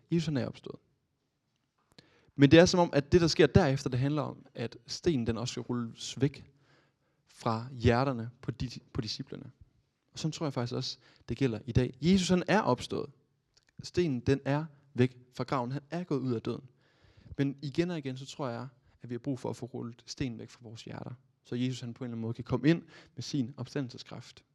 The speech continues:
Det var det, der skete for kvinderne. Stenen, den skulle lige rulle væk fra deres hjerter, fra deres øjne, fra deres sind. Det var det, der skete for disciplene. Det var det, der skete for Thomas, at stenen, den skulle rulles væk fra deres hjerter. Så Jesus, han på en eller anden måde kunne få lov at komme ind,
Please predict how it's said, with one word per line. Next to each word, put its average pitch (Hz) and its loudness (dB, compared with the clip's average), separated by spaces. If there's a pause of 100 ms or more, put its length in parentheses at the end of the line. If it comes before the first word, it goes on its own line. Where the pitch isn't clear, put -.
(120)
Det - -2
var 131 0
det, 139 4
der 139 6
skete 131 -2
for 131 -8
kvinderne. 160 4
Stenen, 143 2
den 143 2
skulle 160 -4
lige 180 0
rulle 156 2
væk 165 -4 (260)
fra 127 -2
deres 123 6
hjerter, 120 2
fra 127 0
deres 120 0
øjne, 156 4
fra - -8
deres 113 -6
sind. 190 6 (400)
Det - -6
var 135 4
det, 139 4
der 135 0
skete 139 0
for - -8
disciplene. 117 -6
Det - -4
var 127 8
det, 131 6
der 135 8
skete 135 0
for - -10
Thomas, 151 -2
at 120 -12
stenen, 135 -4
den 127 -6
skulle - -14 (400)
rulles 117 -14
væk 147 -14 (480)
fra - -20
deres 113 -14
hjerter. - -14 (240)
Så - -8
Jesus, 139 -2
han 127 -10
på 135 -8
en - -6
eller 123 -6
anden 117 -6
måde 117 -8
kunne 120 -12
få 127 -6
lov 123 0
at 120 -2
komme - -10
ind, 151 2